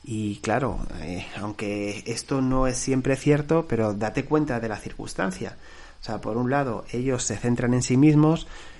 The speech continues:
nosotros como educadores las intentamos sacar de ahí y claro, ellos lo que están sin-, lo que se están sintiendo es atacados. Precisamente eso conlleva muchas veces la agresividad,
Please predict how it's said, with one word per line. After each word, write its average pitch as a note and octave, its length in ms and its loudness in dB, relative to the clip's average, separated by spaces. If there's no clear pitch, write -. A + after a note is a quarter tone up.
nosotros A2+ 600 2
como G#2 460 4
educadores A2 640 6
las G#2 180 0
intentamos G#2+ 600 0
sacar A#2+ 360 0
de A#2 100 2
ahí F3 400 4
y - 100 -20
claro, A#2+ 260 -4
ellos A#2 320 -4
lo B2 120 -6
que A#2 100 -6
están A#2+ 280 -4
sin-, A#2+ 300 -2
lo A2 100 -4
que A2 100 -12
se G#2 80 -12
están A#2+ 240 -2
sintiendo B2+ 420 4
es C#3 120 2
atacados. G#2+ 600 -4
Precisamente D#3 920 4
eso C#3+ 240 0
conlleva C#3 680 4
muchas C3+ 340 2
veces C#3 300 2
la A2+ 240 4
agresividad, G#2 920 0